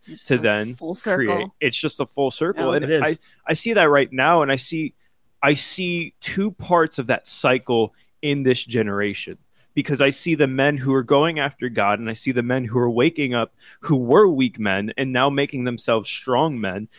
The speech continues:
Speaker 2: who are saying, "No, I don't want to submit. I don't want to get rid of my masculinity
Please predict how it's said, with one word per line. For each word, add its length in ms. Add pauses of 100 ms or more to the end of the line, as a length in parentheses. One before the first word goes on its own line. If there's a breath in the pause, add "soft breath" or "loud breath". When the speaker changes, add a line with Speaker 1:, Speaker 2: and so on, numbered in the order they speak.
(120 soft breath)
Speaker 2:
who 160
are 80
saying, 380
"No, 360
I 80
don't 220
want 260
to 60
submit. 560
I 80
don't 220
want 260
to 120
get 140
rid 140
of 100
my 140
masculinity 960